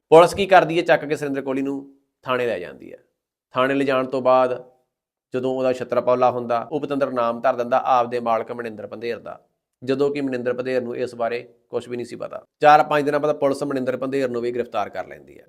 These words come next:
ਉਸ ਤੋਂ ਬਾਅਦ ਇਹ ਮਾਮਲਾ ਸੀ ਬੀ ਆਈ ਦੇ ਹੱਥ 'ਚ ਦੇ ਦਿੱਤਾ ਜਾਂਦਾ। ਜਦੋਂ ਸੁਰਿੰਦਰ ਕੋਹਲੀ ਨੂੰ ਇੰਟਰੋਗੇਟ ਕੀਤਾ ਜਾਂਦਾ ਤਾਂ ਸੁਰਿੰਦਰ ਕੋਹਲੀ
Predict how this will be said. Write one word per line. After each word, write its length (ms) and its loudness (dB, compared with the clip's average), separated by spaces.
ਉਸ 140 2
ਤੋਂ 120 -4
ਬਾਅਦ 180 4
ਇਹ 100 2
ਮਾਮਲਾ 380 2
ਸੀ 240 -4
ਬੀ 120 -2
ਆਈ 120 -2
ਦੇ 100 -2
ਹੱਥ 120 -6
'ਚ 60 -8
ਦੇ 140 -6
ਦਿੱਤਾ 200 -6
ਜਾਂਦਾ। 360 -8
ਜਦੋਂ 680 6
ਸੁਰਿੰਦਰ 340 0
ਕੋਹਲੀ 200 -2
ਨੂੰ 100 0
ਇੰਟਰੋਗੇਟ 380 0
ਕੀਤਾ 240 -4
ਜਾਂਦਾ 220 -2
ਤਾਂ 80 -6
ਸੁਰਿੰਦਰ 300 -10
ਕੋਹਲੀ 520 -8